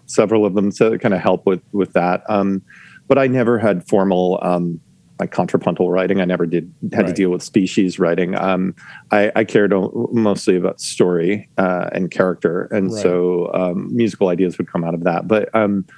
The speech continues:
Speaker 1: uh, no, I, I feel like you do it enough, you start getting better at it. <laughs>
Speaker 2: Right.
Speaker 1: So my inspiration came from a lot of different places, but I, I think also having a, a deep love of,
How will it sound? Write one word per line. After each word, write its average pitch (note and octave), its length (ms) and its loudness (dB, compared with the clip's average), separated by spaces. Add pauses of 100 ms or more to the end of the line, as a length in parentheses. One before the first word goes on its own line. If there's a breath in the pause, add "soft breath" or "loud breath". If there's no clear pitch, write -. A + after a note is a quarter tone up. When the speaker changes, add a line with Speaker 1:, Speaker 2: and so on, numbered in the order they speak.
(340 loud breath)
Speaker 1:
uh, - 300 -2 (800)
no, A2 340 0
I, - 240 2
I G#2+ 80 0
feel A2 200 0
like G2+ 180 0
you G2 80 0
do G2+ 220 2
it F#2+ 80 2
enough, F2+ 340 -2
you - 60 -2
start E2+ 220 -2
getting F2 300 -2 (240)
better F2 240 0
at E2+ 140 -2
it. F#2+ 140 0 (200)
<laughs> - 160 -6
Speaker 2:
Right. C3 360 0
Speaker 1:
So G#2+ 220 2
my G2+ 240 0 (300 loud breath)
inspiration G#2 560 2
came F#2+ 180 2
from F#2+ 160 0
a F#2 60 2
lot F2+ 180 2
of F2 80 0
different F2+ 240 -2
places, F#2 420 0
but F2+ 260 0
I, G2 200 2
I G2 120 0
think G2 220 -2
also F2+ 320 0
having F#2 280 0
a, F2 220 -2 (580 loud breath)
a F#2 40 -4
deep F2+ 360 -2 (280)
love F#2+ 400 0
of, F2 320 -4